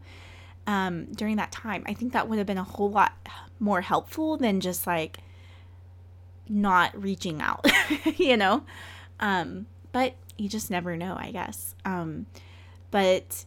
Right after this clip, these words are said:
yeah, I was like, "Oh my gosh, we, we literally lived the same life a couple months <laughs> ago." Um,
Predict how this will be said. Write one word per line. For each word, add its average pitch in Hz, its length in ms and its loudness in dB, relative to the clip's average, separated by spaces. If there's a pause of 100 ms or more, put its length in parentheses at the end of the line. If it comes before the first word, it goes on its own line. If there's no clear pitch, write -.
(120)
yeah, 190 240 -6
I 160 40 -6
was 175 160 -6
like, 170 220 -6
"Oh 190 60 -8
my 185 180 -4
gosh, 165 340 -8
we, 190 280 -4 (180)
we 208 140 -2
literally 180 440 -2
lived 160 420 -6
the - 120 -18
same 175 260 -2
life - 400 0
a - 80 -12
couple 190 280 -6
months 208 280 -2
<laughs> - 460 0
ago." - 220 12 (680)
Um, 160 500 2